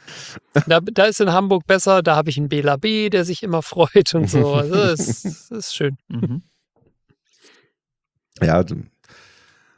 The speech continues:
Speaker 3: scheinen, äh, die Hauspreise günstiger gewesen zu sein für so Altpunks. Da muss man nach Hamburg
Speaker 1: Ja.
Speaker 3: ziehen.
Speaker 2: <laughs> Stimmt.
Speaker 1: Ja.
Speaker 2: Wollen wir hier noch Punkte machen zum
Speaker 3: Ach ja.
Speaker 2: Film?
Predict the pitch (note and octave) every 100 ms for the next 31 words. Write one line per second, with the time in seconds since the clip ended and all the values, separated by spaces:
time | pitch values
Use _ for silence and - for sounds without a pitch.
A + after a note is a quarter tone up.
0 | _ - F2+ F2+ F#2+ F#2 - F#2+ F2+ E2+
1 | F#2 F2+ - - G#2 - E2+ E2+ F2 F2+
2 | F#2+ - E2 E2 E2 E2 D#2 E2 D#2+ D#2+
3 | F2 D#2+ D#2 F2 E2+ - E2 D#2+ - -
4 | - - F2+ F2 G2 F#2 G#2+ F2+ - D2+
5 | E2 - _ - - _ B2 - - -
6 | _ - A#2+ F#3 - B3+ G3 - A#3 -
7 | _ C#4 - - - _ _ _ _ _
8 | _ _ _ - A2+ C3+ C3+ C#3+ C3 -
9 | C3 E3 G#3 G3 G#3+ G3+ - F#3+ G3 G3+
10 | C3 A2+ - F3+ G3+ C4+